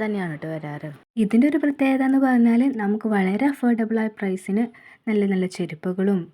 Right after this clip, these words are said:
ടോപ്പുകളും ജീൻസും കുർത്തീസും അതെല്ലാം ലഭിക്കും. ഞാൻ ആദ്യം വാങ്ങിച്ചൊരു ബാഗായിരുന്നു ട്ടോ. എനിക്ക് ഒരുപാട് ഇഷ്ടപ്പെട്ടു. നല്ല രസമുണ്ടായിരുന്നു അത് കാണാനായിട്ട്. പിന്നെ എൻ്റെ കണ്ണ് അവിടെയുള്ള ടോപ്പുകളിലും ജീൻസിലും പിന്നെ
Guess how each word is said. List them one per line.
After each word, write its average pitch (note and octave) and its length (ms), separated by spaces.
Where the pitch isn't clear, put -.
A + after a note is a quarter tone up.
ടോപ്പുകളും F3+ 680
ജീൻസും F3+ 560
കുർത്തീസും F#3 560
അതെല്ലാം E3+ 640
ലഭിക്കും. - 320
ഞാൻ G#3+ 120
ആദ്യം E3 320
വാങ്ങിച്ചൊരു A#3+ 500
ബാഗായിരുന്നു E3+ 540
ട്ടോ. D#3+ 160
എനിക്ക് E3 260
ഒരുപാട് F3 460
ഇഷ്ടപ്പെട്ടു. F#3+ 540
നല്ല F3 300
രസമുണ്ടായിരുന്നു F3+ 600
അത് E3+ 80
കാണാനായിട്ട്. E3 720
പിന്നെ F#3+ 240
എൻ്റെ B3+ 220
കണ്ണ് B3 300
അവിടെയുള്ള G#3+ 380
ടോപ്പുകളിലും F3 680
ജീൻസിലും F3+ 580
പിന്നെ F#3+ 160